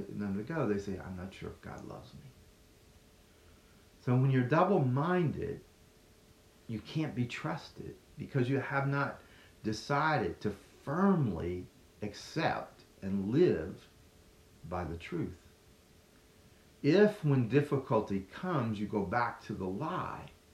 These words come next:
then you haven't cleansed your hands and you haven't purified your heart. And that's what repentance does. Now, sometimes it takes numerous times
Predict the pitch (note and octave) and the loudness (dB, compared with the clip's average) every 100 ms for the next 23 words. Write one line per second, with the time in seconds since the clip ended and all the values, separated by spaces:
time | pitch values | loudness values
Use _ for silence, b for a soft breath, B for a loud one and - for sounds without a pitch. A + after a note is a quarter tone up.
0 | - - - - _ - - - - - | -20 -20 -20 -20 _ -20 -20 -20 -12 -6
1 | G#2 A2 A#2+ G#2+ - G#2+ A2 E2 D#2+ - | -4 -2 -4 -4 -6 -4 -4 -4 -8 -14
2 | - - - - F2+ - F2+ F2+ C3 C#3+ | -20 -20 -20 -16 -10 -8 -8 -6 -6 -6
3 | F#2 E2 E2+ F#2+ - - - - - A2+ | -8 -8 -6 -8 -10 -16 -20 -20 -6 -2
4 | A2 - - - - D2+ - - - - | -2 -6 -12 -12 -12 -12 -14 -18 -20 -20
5 | - F2 G2+ E3+ F3+ - - - _ - | -16 -12 -8 -8 -8 -10 -18 -20 _ -20
6 | - - B B B B A#2+ C#3+ F#3+ G#3 | -20 -20 B B B B -2 0 2 2
7 | D3+ C3 C#3 A#2+ A#2 A#2+ - - - G#2+ | 2 0 2 0 0 -6 -4 0 2 2
8 | C3 C#3 G#3+ - - D3+ G3+ F#3+ F#2+ G2 | 2 2 0 -4 -8 -4 -2 -2 -2 0
9 | B2 B2+ - A#2+ A2+ G#2+ A2 D3 E3+ F#3 | 0 -2 -2 -4 0 0 2 0 0 -2
10 | F3+ - C#3 F2+ - - | -4 -4 -4 -4 -6 -14